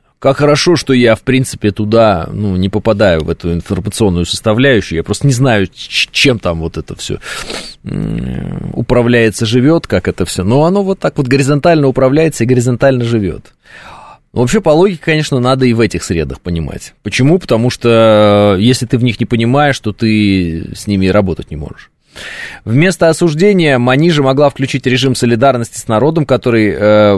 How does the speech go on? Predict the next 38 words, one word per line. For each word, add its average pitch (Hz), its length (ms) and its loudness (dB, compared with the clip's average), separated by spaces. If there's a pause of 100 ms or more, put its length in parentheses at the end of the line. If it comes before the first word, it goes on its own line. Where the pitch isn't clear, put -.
(200)
её 101 200 2
про-, 104 240 0
приютил 117 460 2
в 120 80 0
годы 117 240 2
гражданской 113 560 0
войны 107 220 2
в - 40 -6
Таджикистане», 104 600 -4
пишет - 200 -14
Борис. 87 300 -4 (320)
«По 117 80 -6
крайней 185 280 0
мере, 185 200 2
могла 165 300 2
бы 151 100 -2
включить 151 400 -2
режим 139 300 0
солидарности 135 640 0
с - 100 -10
властями 123 380 0
Таджикистана, 117 640 -2
которые 92 340 -2
борются 101 400 0
с - 60 -10
террористами. 101 720 -2 (560)
Потому 123 260 -2
что - 160 -4
те 143 160 0
же 127 120 -2
самые 117 400 0
террористы, 135 800 2
э, 90 180 -6
как - 180 -4
это 80 180 -6 (100)
называемые, 95 640 0
Вилаят 123 380 2
Харасан, 113 540 -2